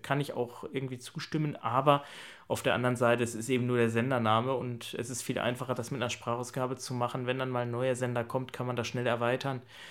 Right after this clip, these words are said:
Und das wird auch gemacht. Hier zum Beispiel das Update, was hier drauf ist, ist von,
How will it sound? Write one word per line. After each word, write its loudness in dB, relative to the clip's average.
Und 0
das 4
wird 6
auch -2
gemacht. 4
Hier 0
zum -2
Beispiel 2
das 2
Update, 0
was 0
hier 0
drauf 6
ist, -6
ist -10
von, -4